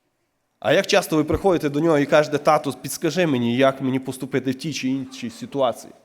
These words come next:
Чи, можливо, ми кажемо, що ми все знаємо?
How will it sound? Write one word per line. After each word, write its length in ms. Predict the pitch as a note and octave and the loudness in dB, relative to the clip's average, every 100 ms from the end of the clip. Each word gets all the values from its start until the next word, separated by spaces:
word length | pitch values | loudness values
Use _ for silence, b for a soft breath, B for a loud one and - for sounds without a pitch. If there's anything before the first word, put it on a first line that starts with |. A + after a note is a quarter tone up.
| _ _ _ | _ _ _
Чи, 120 | - | -2
можливо, 520 | D#3+ E3 E3+ G3 E3+ | 2 2 4 4 4
ми 120 | D3+ D#3 | 2 0
кажемо, 480 | F3+ F3 E3+ D#3 | 2 0 0 -2
що 160 | C#3+ E3 | -2 -2
ми 100 | E3+ | -4
все 200 | E3 F#3 | -2 -4
знаємо? 440 | F3+ G#3 A2+ E2 | -4 -2 -4 -6